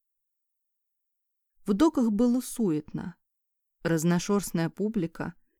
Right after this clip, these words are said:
из членов экипажей туристических лайнеров, одетых в белые кители,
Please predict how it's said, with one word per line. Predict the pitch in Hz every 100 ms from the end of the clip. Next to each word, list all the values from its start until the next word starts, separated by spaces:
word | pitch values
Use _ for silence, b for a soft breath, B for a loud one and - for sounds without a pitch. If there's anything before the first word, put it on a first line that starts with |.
| _ _
из | 185
членов | - - 262 285 240
экипажей | 220 214 226 220 220
туристических | 208 196 - 190 - 175 - 160
лайнеров, | 170 196 233 156 156 - - _ _ _
одетых | 190 175 196 196 175
в |
белые | 165 170 151 151
кители, | 147 214 240 - 156 160